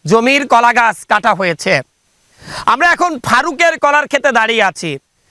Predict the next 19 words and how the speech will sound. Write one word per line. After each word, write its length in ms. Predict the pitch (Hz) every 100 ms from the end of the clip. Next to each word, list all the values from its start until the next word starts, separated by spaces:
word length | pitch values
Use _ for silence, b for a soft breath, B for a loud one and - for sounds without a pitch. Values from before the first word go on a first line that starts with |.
| _ _
ঠিক 280 | 294 349 262 _
এখান 400 | 240 233 277 285
থেকে 400 | 285 269 294 311 311
ফারুকের 480 | 208 226 254 277 277
এক 400 | 277 220 226 196
বিঘা 300 | 262 247 262
জমি 480 | 202 247 233 254 254
কলা 340 | 233 220 233 240
কর্তন 460 | - 233 - 247 240
করার 300 | 233 233 220
পর 400 | - 277 254 156 - b b b -
এ 120 | 220
পাশ 220 | 247 262
দিয়ে 200 | 220 254
হাঁটতে 300 | 247 240 -
হাঁটতে 340 | 269 269 - 277
যতদূর 680 | 226 247 311 277 349 359
চোখ 200 | 269 311
যায়, 360 | 247 285 247 147